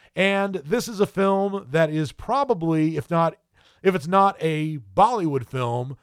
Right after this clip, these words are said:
it's definitely an Indian film. It's a story about two young, imp-, impressionable kids whose ideas about faith are constantly questioned and changed as their little world expands and takes into its fold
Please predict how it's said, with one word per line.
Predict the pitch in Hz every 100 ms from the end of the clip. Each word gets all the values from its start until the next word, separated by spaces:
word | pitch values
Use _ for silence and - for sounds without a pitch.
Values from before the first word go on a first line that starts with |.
| _
it's | 147 127
definitely | 139 196 190 180 156
an | 147
Indian | 147 123 101
film. | - 92 65 64 65 _ _ _ -
It's | 185
a | 190
story | 170 262 294 262
about | 180 160 -
two | - 240 254 247 240
young, | 147 175 185 185
imp-, | 139 - 165 -
impressionable | 165 165 202 220 - 226 208
kids | - 185 131 113 131 - _ _ _
whose | 202 170
ideas | 175 220 254 175 185 180 175
about | 147 135 131
faith | - 214 151 143 -
are | 135
constantly | - 196 240 - 208 185 185
questioned | - 214 180 - 113 104 120 - _ _
and | 175 214 240 196
changed | - 220 151 120 131 147 - _ _ _
as | 175 202 196 160
their | 160
little | 139 180 220 196
world | 185 185 180
expands | 139 - - 214 180 110 110 151 - _ _ -
and | 156
takes | - 208 214 -
into | 175 170 175
its | 139 -
fold | - 226 147 107 113 139